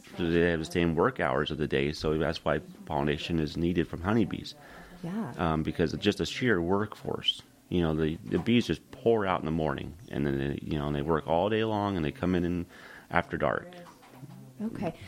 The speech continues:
Speaker 2: So what, can you tell me, 'cause I've seen, you know, a lot of local nurseries, especially in the springtime when we need the pollination for all of our stuff, a lot of them will advertise that you can order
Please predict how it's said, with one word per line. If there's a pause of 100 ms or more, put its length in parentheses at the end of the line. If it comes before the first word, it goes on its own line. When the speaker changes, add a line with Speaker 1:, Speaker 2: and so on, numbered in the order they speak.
(100)
Speaker 2:
So
what,
can
you
tell
me,
'cause
I've
seen,
you
know,
a
lot
of
local
nurseries,
especially
in
the
springtime
when
we
need
the
pollination
for
all
of
our
stuff,
a
lot
of
them
will
advertise
that
you
can
order